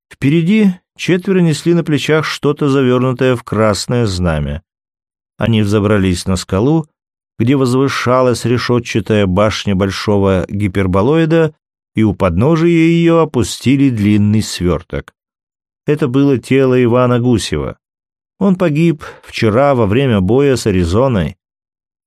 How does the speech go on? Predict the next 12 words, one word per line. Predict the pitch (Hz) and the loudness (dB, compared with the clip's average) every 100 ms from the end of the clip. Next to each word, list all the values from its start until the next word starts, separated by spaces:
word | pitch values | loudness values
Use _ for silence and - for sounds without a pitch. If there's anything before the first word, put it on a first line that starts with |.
| _ | _
Забравшись, | 98 117 110 123 120 - 120 - | -4 0 2 0 0 -2 -2 -2
как | - 113 - | -4 -4 -2
кошка, | 127 120 - 117 | -2 -2 -2 -6
снаружи | - 113 110 117 110 | -2 0 2 2 0
по | 101 | 0
решетчатым | 104 107 - 113 - 98 104 101 | -2 0 -2 -2 -2 -4 -2 -2
креплениям | 107 101 104 107 101 98 | -2 0 0 2 2 0
башни, | 135 147 - 92 156 - _ _ _ _ - | 0 -2 -2 -2 -4 -8 _ _ _ _ -4
он | 123 | -2
включил | 120 135 123 - 135 | -2 -2 -2 0 0
большой | 113 113 - 123 | 0 -2 0 0
гиперболоид, | 101 101 113 101 120 165 113 82 | 0 0 0 0 2 2 0 -2